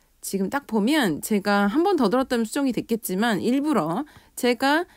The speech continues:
지금 여기서 제시된 표현과 다르게 쓴 표현이 뭔지 알고 싶어서 일부러 좀 빈 상태로 제가 요약하여 말하기를 해봤는데요. 와우, 네.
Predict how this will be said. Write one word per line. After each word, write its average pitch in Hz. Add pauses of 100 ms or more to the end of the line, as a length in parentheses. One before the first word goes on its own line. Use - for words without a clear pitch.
(160)
지금 247
여기서 247
제시된 220
표현과 208
다르게 180
쓴 381
표현이 359
뭔지 196 (100)
알고 226
싶어서 196 (300)
일부러 240
좀 208
빈 277
상태로 233
제가 165
요약하여 190
말하기를 147
해봤는데요. 190 (560)
와우, 160 (420)
네. 147